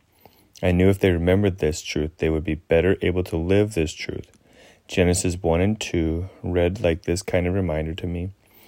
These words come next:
a reminder I needed when my heart was broken and I could feel everything good slipping away from me. I felt so insignificant.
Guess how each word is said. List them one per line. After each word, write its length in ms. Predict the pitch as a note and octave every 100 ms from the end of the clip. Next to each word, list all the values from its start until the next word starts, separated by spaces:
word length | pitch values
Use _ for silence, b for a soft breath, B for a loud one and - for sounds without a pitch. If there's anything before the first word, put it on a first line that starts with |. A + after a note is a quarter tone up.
| B B
a 80 | F2+
reminder 640 | E2 D#2+ E2 F2+ G2 A#2
I 100 | G2
needed 500 | G2 E2 D#2+ D#2+ F#2 -
when 500 | F2 E2+ D#2+ D#2+ F#2
my 160 | E2+ E2
heart 400 | F2 F2+ F#2 -
was 140 | A#2+
broken 520 | - E2+ D2 - D2 D2+
and 140 | F2+
I 60 | E2+
could 220 | - D#2+
feel 300 | - F2 -
everything 600 | F#2+ A2 A#2 A#2+ A#2+ A2+
good 240 | - E2 D#2+
slipping 400 | - F2 - F2+
away 180 | E2 E2+
from 200 | - -
me. 140 | G#2 B B B B B B B -
I 80 | F2+
felt 260 | F2 -
so 300 | - E2+ E2
insignificant. 800 | E2 F2 G2+ F#2+ F2 - F2+ G2